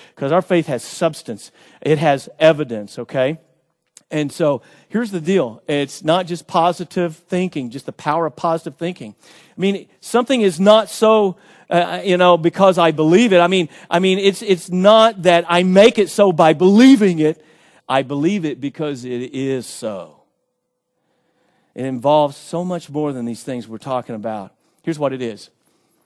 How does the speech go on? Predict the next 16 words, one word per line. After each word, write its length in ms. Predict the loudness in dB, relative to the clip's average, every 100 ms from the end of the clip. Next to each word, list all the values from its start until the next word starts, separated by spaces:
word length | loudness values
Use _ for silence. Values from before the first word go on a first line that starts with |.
| _ _
Yeah, 200 | -4 -4
belief, 520 | -4 -8 -4 -6 -8 _ _ -10
understanding 800 | -10 -10 -10 -8 -8 -10 -16 -20 _
this 280 | -16 -14
is 160 | -14 -18
true. 420 | -12 -8 -6 -8 _ _ _ _ _ -6
That's 180 | -6
part 300 | -6 -4 -2
of 160 | 0 -2
it, 100 | -4
but 100 | -10
it 60 | -8
goes 260 | -10 -10
deeper 360 | -10 -10 -10 -14
than 180 | -12 -10
that. 300 | -10 -12